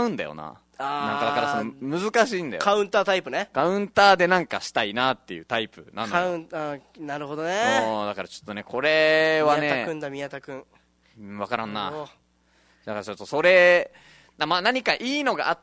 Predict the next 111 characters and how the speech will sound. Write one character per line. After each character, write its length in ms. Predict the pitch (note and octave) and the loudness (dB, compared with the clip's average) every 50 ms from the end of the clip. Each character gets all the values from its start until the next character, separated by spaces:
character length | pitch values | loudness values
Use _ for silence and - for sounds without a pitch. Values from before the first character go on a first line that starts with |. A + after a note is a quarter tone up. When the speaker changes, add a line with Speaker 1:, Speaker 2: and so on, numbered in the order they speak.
| _ - | _ -2
Speaker 1:
た 120 | G#3+ G3+ | 0 4
ら、 280 | G3+ G3 F#3+ F3+ D#3+ B2 | 4 6 6 4 4 0
ぜ 120 | B2 B2+ | -2 -8
ひ 100 | B2 A2 | -8 -8
ち 80 | - - | -8 -10
ょ 20 | |
っ 60 | B2 | -8
と 80 | G#2 G2+ | -6 -6
や 80 | G#2 | -6
り 100 | A2+ A2 | -6 -4
た 120 | - A2+ G#2+ | -4 -4 -4
い 60 | A2 | -2
な 200 | A2+ A2+ A2+ A2 | -2 -2 -2 -2
っ 40 | - | -4
て 80 | - | -8
思 140 | G2 F#2 F#2 | -10 -10 -10
う 60 | F#2 | -12
な、 60 | F2+ F#2 | -12 -12
Speaker 2:
う 20 | |
ん。 20 | |
Speaker 1:
そ 140 | - G#2 F#2+ | -10 -10 -8
れ 80 | F2+ E2 | -8 -8
を。 160 | D#2 C#2 - _ _ _ _ _ _ _ _ _ _ _ _ - | -10 -12 -14 _ _ _ _ _ _ _ _ _ _ _ _ -20
Speaker 2:
え 240 | A#2+ B2 B2+ C3+ A2 | -20 -20 -16 -12 -8
ー、 20 | |
Speaker 1:
う 80 | G#2+ A2 | -8 -6
ん、 40 | A2 | -6
Speaker 2:
な 340 | A2 A2 G#2+ G#2 G2+ G2 F#2+ | -6 -6 -6 -8 -8 -10 -12
ん 20 | |
か 40 | F#2 | -12
Speaker 1:
っ 40 | - | -10
て 80 | G#2+ G2 | -10 -10
い 120 | G2 G2 | -8 -8
う 60 | G2 - | -10 -8
感 260 | G#2 G#2 G2 F#2 F2+ | -8 -10 -10 -10 -14
じ 120 | F2 E2+ | -16 -16
で。 280 | E2+ E2+ E2+ E2 - - _ _ _ _ _ _ _ _ _ _ _ | -16 -14 -14 -14 -14 -16 _ _ _ _ _ _ _ _ _ _ _
Speaker 2:
ち 60 | - - | -14 -10
ょ 40 | |
っ 20 | F3+ | -6
と 40 | F#3 | -4
Speaker 1:
他 80 | F3 G#3+ | -2 -2
や 80 | A#3 B3+ | -2 -2
っ 60 | - | 0
て 120 | - G#4+ | 0 2
る 80 | G#4 G4+ | 2 2
人 220 | - - E3+ D3 | 2 2 -2 0
い 40 | E3+ | 0
な 120 | G#3 A#3 | 0 0
い 60 | A#3+ A3 | 0 -2
ん 40 | - | 0
か 140 | C#3 B2 A#2+ | -2 0 0
な、 300 | A#2+ A#2+ B2 B2+ B2+ A#2 | 2 0 0 0 -2 -4
そ 140 | - - B2 | -6 -8 -8
の、 400 | A2 G#2 G2+ G2 G2 G2 F2 - _ _ _ _ _ _ _ _ - | -6 -6 -6 -6 -6 -8 -10 -12 _ _ _ _ _ _ _ _ -20
Speaker 2:
ツ 120 | D#3 C#3+ | -20 -20
ッ 40 | - | -14
コ 140 | - B2+ B2+ | -8 -8 -6
ミ 100 | B2 B2+ | -6 -6
系 40 | A2+ | -6
で。 40 | G#2+ | -6
Speaker 1:
オ 20 | |
リ 100 | G#2 F#2+ | -8 -10
ジ 60 | F2 D#2 | -10 -14
ン。 60 | - _ _ _ - | -18 _ _ _ -18
ツ 120 | - - C3+ | -12 -12 -12
ッ 40 | - _ | -12 _
コ-、 80 | - D3+ | -8 -6
ま 80 | C#3+ C#3 | -6 -6
あ、 40 | |
ツ 100 | - - | -6 -8
ッ 20 | E3 | -12
コ 160 | _ - G3 | _ -6 -6
ミ 100 | F#3+ D#3+ | -4 -2
じ 60 | D#3 | -2
ゃ 40 | D#3 | -2
な 100 | E3 E3 | -2 -4
く 60 | - | -6
て 100 | - B2+ | -6 -10
も、 220 | G2 D#2+ D#2 - _ _ _ _ _ _ _ _ _ _ _ _ _ _ _ _ _ _ _ _ - - | -10 -10 -12 -16 _ _ _ _ _ _ _ _ _ _ _ _ _ _ _ _ _ _ _ _ -12 -6
オ 100 | A2 B2+ | -4 -2
リ 160 | C#3+ C#3+ C3 | -2 -2 -4
ジ 160 | A2+ A#2+ A2 | -4 -6 -8
ン 100 | G#2+ G#2 | -8 -8
と 140 | - - - | -10 -10 -10
か 160 | - F#2 F2 | -10 -10 -10
で 160 | F2 E2+ E2 | -10 -12 -12
な 100 | F2 F2+ | -12 -14
ん 80 | F2+ F2+ | -16 -16
か。 120 | _ - | _ -14
Speaker 2:
や 80 | D#2+ - | -14 -14
っ 40 | - _ _ _ _ _ _ _ _ _ _ D#3 | -14 _ _ _ _ _ _ _ _ _ _ -10
ぱ 100 | E3+ D#3+ | -10 -8
ピ 120 | - G#3+ | -8 -6
ロ 100 | G#3 C#4 | -4 -4
ン 80 | D4+ F4 | -4 -4
ピ 60 | E4+ C#4 | -2 -2
ロ 80 | A#3 F#3+ | -2 -2
ン 40 | |
さ 80 | D#3 E3+ | -2 -4
ん 60 | D3+ | -4
が 60 | D3 | -4
一 140 | C#3 C#3 D3 | -6 -6 -6
番 180 | D3 D3 C#3+ C3+ | -6 -6 -6 -6
フ 120 | - - | -6 -6
ォ 20 | D#3 | -4
ロ 100 | D3+ C#3+ | -2 -2
ワ 80 | C#3 B2+ | -2 -4
ー 20 | |
多 180 | A#2+ A#2 A2 G#2+ | -4 -6 -8 -10
い。 140 | G#2+ F#2 | -14 -18